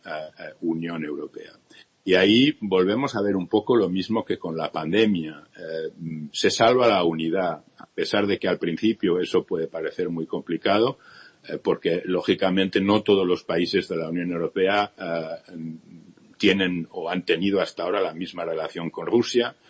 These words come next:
eh, primero por razones geográficas, en segundo lugar, pues, por razones de comercio, eh, bilateral o, en, en el caso que nos ocupa, eh, sobre todo,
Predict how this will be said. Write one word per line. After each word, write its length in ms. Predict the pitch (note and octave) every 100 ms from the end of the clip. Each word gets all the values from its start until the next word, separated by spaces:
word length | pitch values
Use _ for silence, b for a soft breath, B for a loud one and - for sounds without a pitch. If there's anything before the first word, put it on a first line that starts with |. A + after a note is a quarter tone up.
| b _
eh, 80 | -
primero 400 | - D#2+ - -
por 140 | F#2
razones 460 | D#2 E2 E2 E2 -
geográficas, 840 | E2+ E2 F#2+ G2 G2+ - G#2 G#2
en 120 | D2+
segundo 280 | C#2+ D#2 E2
lugar, 280 | D#2+ D#2+ F2+
pues, 160 | F2+ -
por 180 | - -
razones 400 | D2 E2+ F2+ F2
de 120 | E2+
comercio, 600 | E2 D#2+ E2+ - E2 D2 b b b
eh, 120 | E2+
bilateral 800 | D2 D#2 D2+ - E2 G2 G2+ A2 -
o, 300 | E2 D#2 F2 D#2
en, 340 | D2 C#2+ C2+ - D2 D#2
en 80 | D2+
el 160 | C#2
caso 400 | - E2+ - E2+
que 100 | -
nos 220 | E2+ E2
ocupa, 480 | F2+ - E2+ F#2 F2+ -
eh, 300 | F#2+ E2+ E2 E2
sobre 420 | - - E2+ E2
todo, 360 | F2+ E2 F#2